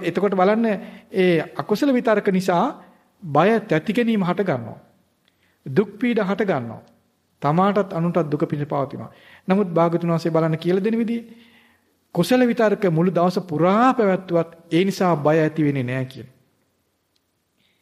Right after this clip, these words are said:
භාග්‍යතුන් වහන්සේ පෙ-, පෙන්වා දෙනවා මේ ධර්මයේ කියා දීලා, "මහණෙනි, මේ විදිහට ධර්මයේ පුරුදු කරනකොට මගේ සිත මුළුමනින්ම පිරිසිදු බවට පත් වුණා." ඒ පිරිසිදු සිතෙන්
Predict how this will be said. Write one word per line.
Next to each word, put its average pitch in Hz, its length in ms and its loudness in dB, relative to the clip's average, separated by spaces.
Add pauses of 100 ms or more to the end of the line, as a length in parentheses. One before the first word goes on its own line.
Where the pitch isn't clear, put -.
(1080)
භාග්‍යතුන් 214 380 0
වහන්සේ 214 140 0
පෙ-, 202 320 -2
පෙන්වා 196 360 2
දෙනවා 175 320 2 (260)
මේ 170 180 0
ධර්මයේ 165 360 0
කියා 160 300 0
දීලා, 196 360 0
"මහණෙනි, 160 420 0
මේ 151 160 0
විදිහට 151 420 0
ධර්මයේ 143 380 -4
පුරුදු 127 260 -6
කරනකොට 165 360 -4 (640)
මගේ 165 240 0
සිත - 180 -8
මුළුමනින්ම 143 680 0
පිරිසිදු 131 340 -10
බවට 165 260 0
පත් 190 200 -2
වුණා." 190 220 -2 (1120)
ඒ 170 100 2
පිරිසිදු 208 540 0
සිතෙන් 175 380 -2